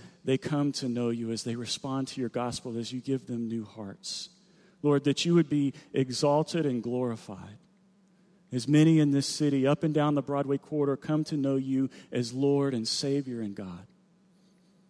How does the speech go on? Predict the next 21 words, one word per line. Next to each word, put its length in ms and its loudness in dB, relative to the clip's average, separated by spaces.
And 120 -6
Lord, 260 -4
that 200 -4
you 160 -6
would 140 -2
just 240 -8
give 180 -6
us 480 -4
the 100 -2
gift 280 -2
of 100 -10
the 80 -4
joy 480 -12
of 120 -18
being 240 -4
a 40 -6
part 320 -14
of 140 -14
what 200 -12
you're 140 -12
doing 380 -10